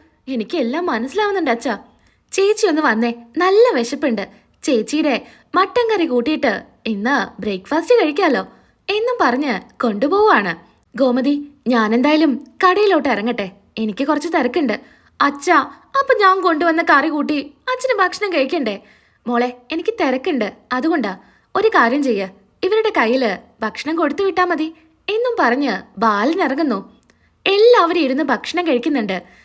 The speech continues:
മിത്രയും മീനുവും ഒക്കെ ആ കൂട്ടത്തിൽ ഇരിക്കുന്നുണ്ട്. ദേവിയും ഗോമതിയും ശ്രീകലയും മാത്രം എല്ലാവർക്കും ഭക്ഷണം എടുത്ത് കൊടുക്ക. അപ്പോഴായിരിക്കും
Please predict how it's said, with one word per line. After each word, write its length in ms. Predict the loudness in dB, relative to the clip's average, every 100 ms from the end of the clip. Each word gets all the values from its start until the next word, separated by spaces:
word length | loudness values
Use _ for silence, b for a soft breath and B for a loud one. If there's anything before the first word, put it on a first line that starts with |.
| b b _ -6
മിത്രയും 500 | -4 0 0 2 0 -6 B -4
മീനുവും 500 | -2 0 0 2 0 -4 _ -8
ഒക്കെ 300 | -6 2 4
ആ 80 | 4
കൂട്ടത്തിൽ 460 | 2 0 2 0
ഇരിക്കുന്നുണ്ട്. 560 | 0 0 0 0 -4 -8 b b b 2
ദേവിയും 480 | 4 4 2 2 4
ഗോമതിയും 720 | 4 4 4 2 0 -4 -16 B B
ശ്രീകലയും 640 | -4 2 4 2 0 -2 -4
മാത്രം 500 | -4 -6 -4 -6 -6 b b
എല്ലാവർക്കും 720 | -4 -2 -2 -2 -4 -6 -8 -6 0
ഭക്ഷണം 420 | 0 -2 -4 -2
എടുത്ത് 180 | 0 0
കൊടുക്ക. 340 | 2 0 2 0 0 b b b -2
അപ്പോഴായിരിക്കും 880 | -2 2 2 2 2 0 -2 -2